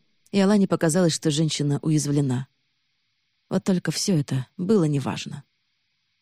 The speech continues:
«Алана, я действительно считаю, что нужно подождать». Всё же голос Роберта действовал на неё успокаивающе.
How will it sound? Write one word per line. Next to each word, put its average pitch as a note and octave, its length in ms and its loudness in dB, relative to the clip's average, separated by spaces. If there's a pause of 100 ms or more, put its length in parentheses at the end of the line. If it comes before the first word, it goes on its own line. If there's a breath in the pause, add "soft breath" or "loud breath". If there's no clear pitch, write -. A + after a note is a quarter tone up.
(420)
«Алана, F3 340 4
я E3+ 200 4
действительно F3 540 2
считаю, D#3+ 420 2
что D3+ 260 -2
нужно D#3+ 320 0
подождать». E3+ 680 -2 (440)
Всё G#3 220 0
же F3+ 240 2
голос F3+ 340 0
Роберта F3+ 460 -2
действовал D#3 680 0
на D#3+ 60 2
неё D#3+ 300 2
успокаивающе. A#2 920 -6